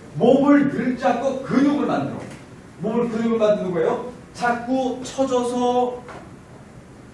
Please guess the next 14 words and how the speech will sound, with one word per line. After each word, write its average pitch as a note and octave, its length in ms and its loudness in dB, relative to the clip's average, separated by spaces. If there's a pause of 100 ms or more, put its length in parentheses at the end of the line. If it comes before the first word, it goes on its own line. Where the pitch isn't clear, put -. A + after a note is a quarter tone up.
(440)
이렇게 B3+ 400 2
걷기 A3 320 -2
시작하다 A#3 460 -2
보면은 A3+ 720 2 (480)
발가락을 G3+ 640 0
전혀 E3+ 220 -6
못 - 140 -6
써. - 240 -12 (160)
자, - 140 -2
이것이 C#4 680 2
만병의 F#3 540 0
원인이 D3 320 0
되기 - 180 -4
시작했다. - 440 -14